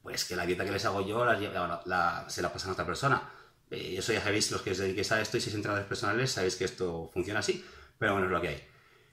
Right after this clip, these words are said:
Eh, buscar una persona que esté informada, que esté a la última o que intente estar a la última. Yo lo intento, por lo menos, no paro de estudiar. Yo estudio cada vez más. Yo creo que estu-, estudio más que cuando iba al cole. Entonces, estoy siempre intentando, pues, buscar nuevas opciones.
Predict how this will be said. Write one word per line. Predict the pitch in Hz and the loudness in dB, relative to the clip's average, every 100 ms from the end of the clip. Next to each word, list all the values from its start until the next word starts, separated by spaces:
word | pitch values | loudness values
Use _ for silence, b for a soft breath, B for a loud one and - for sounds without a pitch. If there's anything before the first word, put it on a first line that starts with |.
| b _ | b _
Eh, | 131 131 131 127 | 6 10 10 10
buscar | 127 139 | 8 10
una | 147 | 8
persona | 151 151 170 185 | 10 12 12 12
que | 143 | 10
esté | - 139 147 | 6 8 10
informada, | 151 139 127 110 104 98 92 | 10 8 6 6 8 8 6
que | 98 | 2
esté | - 120 | 0 6
a | |
la | 127 | 10
última | 127 127 127 151 170 | 10 8 8 10 10
o | 156 | 8
que | 110 | 2
intente | 107 113 | 2 2
estar | 113 131 | 6 8
a | |
la | 127 | 10
última. | 120 120 113 98 82 87 | 8 8 4 4 2 4
Yo | 110 | 6
lo | |
intento, | 123 123 120 104 | 6 6 4 4
por | |
lo | 107 | 2
menos, | 117 | 2
no | 110 113 | 4 4
paro | 120 | 4
de | |
estudiar. | 110 95 110 101 87 | 4 0 0 0 2
Yo | 113 | 0
estudio | - 120 127 127 - | 2 0 2 0 0
cada | 113 110 | 4 4
vez | 110 | 4
más. | 104 85 | 2 0
Yo | 101 | 2
creo | 117 | 2
que | 127 | 4
estu-, | 120 127 | 2 -2
estudio | 117 120 120 | 0 2 4
más | 143 | 4
que | |
cuando | 135 113 | 4 2
iba | 101 | 2
al | 101 | 0
cole. | 92 80 78 B B B B - | 0 -4 -4 B B B B -6
Entonces, | 92 92 90 - 98 - | -4 0 0 0 0 0
estoy | 92 113 | 0 0
siempre | 113 120 120 | 4 4 6
intentando, | 123 117 117 120 139 143 107 | 4 4 2 4 4 4 2
pues, | 95 90 - 98 | 0 0 -2 -2
buscar | 92 - 107 107 104 | -4 2 6 6 6
nuevas | 104 101 | 2 0
opciones. | 90 - 90 82 - - | -2 -2 -2 -2 -6 -12